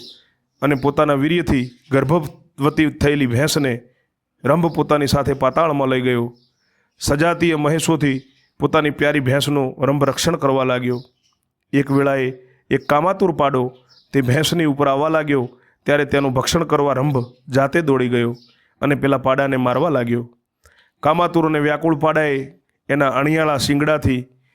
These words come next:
રંભની છાતીમાં જોરથી ઘા કર્યો, એટલે રંભ મરી ગયો. જેની પછવાડે પાડો પડેલો હતો, એવી એ ભેંસ પોતાના પતિના મૃત્યુથી ભયભીત થઈ અને એ વટવૃક્ષના ઝાડ પાસે આવી, યક્ષોના શરણે ગઈ.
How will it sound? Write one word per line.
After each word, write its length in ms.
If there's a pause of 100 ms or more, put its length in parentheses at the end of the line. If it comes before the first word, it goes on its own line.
(160)
રંભની 380
છાતીમાં 480
જોરથી 340
ઘા 220
કર્યો, 340 (540)
એટલે 240
રંભ 220
મરી 280
ગયો. 340 (1120)
જેની 240
પછવાડે 380
પાડો 300
પડેલો 320
હતો, 220
એવી 200
એ 40
ભેંસ 600
પોતાના 340
પતિના 380
મૃત્યુથી 440
ભયભીત 480
થઈ 240 (520)
અને 360 (520)
એ 280 (400)
વટવૃક્ષના 720
ઝાડ 220
પાસે 340
આવી, 280 (460)
યક્ષોના 420
શરણે 340
ગઈ. 240